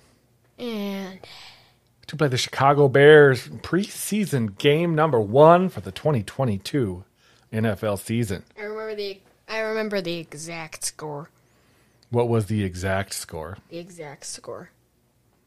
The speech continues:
Speaker 1: I said I remembered the exact score.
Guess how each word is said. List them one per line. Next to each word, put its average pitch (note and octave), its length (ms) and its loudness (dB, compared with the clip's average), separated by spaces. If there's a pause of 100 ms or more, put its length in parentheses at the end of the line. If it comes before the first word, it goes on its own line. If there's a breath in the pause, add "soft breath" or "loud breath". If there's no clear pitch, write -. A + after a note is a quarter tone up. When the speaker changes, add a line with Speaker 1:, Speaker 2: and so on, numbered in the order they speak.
(640)
Speaker 1:
I A3 80 -14
said A#3+ 200 -4
I A#3 120 -2
remembered G#3+ 680 -4
the F#3+ 140 -4
exact F3+ 460 -8
score. A3+ 400 -6